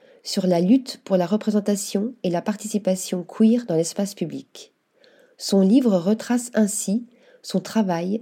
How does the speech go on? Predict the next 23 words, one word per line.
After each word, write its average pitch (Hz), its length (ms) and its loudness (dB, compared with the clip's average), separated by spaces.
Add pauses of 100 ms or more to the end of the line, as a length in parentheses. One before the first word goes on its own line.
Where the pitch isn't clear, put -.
et 208 80 4
sa 190 160 -2
pratique 208 680 -6
en 202 120 0
présentant 233 500 0
ses 214 140 -2
nouveaux 214 240 4
portraits 208 520 -6 (340)
et - 80 -2
ses 202 140 0
travaux 202 420 0
antérieurs. 151 840 -6 (560)
Le 185 160 2
tout - 340 0 (220)
agrémenté 214 580 2
de 202 100 2
textes - 520 -4
de 175 80 -2
l'historienne 220 580 4
de 180 80 2
l'art, 160 460 -4 (260)
Jenny 220 340 8
Sorkin, 190 640 -4